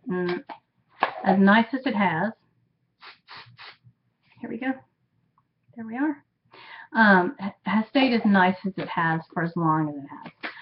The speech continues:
Um, and because it's, you know, it's hidden up in my hair,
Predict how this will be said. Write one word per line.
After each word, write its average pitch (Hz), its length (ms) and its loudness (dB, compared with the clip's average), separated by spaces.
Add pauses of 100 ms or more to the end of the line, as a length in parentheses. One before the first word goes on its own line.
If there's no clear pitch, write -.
(220)
Um, 202 300 6
and 214 160 4
because 240 380 2
it's, 196 200 0 (160)
you 196 140 6
know, 151 220 -2
it's 196 200 -2
hidden 202 280 4
up 180 160 -2
in 175 80 -2
my 156 200 -2
hair, 233 500 2